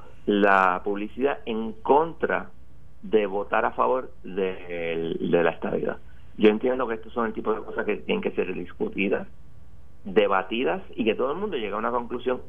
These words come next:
sea la que sea. Estamos en una demo-, se supone que estemos en una democracia liberal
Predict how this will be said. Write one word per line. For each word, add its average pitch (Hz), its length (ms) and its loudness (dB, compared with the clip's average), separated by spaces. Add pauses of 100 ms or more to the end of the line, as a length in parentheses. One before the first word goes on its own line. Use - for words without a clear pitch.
(280)
sea 120 240 8
la 113 120 2
que - 160 -6 (100)
sea. 98 280 -4 (840)
Estamos 120 560 4 (320)
en 113 80 4
una 113 180 6
demo-, 139 240 2 (160)
se 117 120 2
supone 123 280 -4
que 151 80 -6
estemos 151 280 -6
en 127 60 -6
una 110 140 -4
democracia 123 460 -2
liberal 147 420 0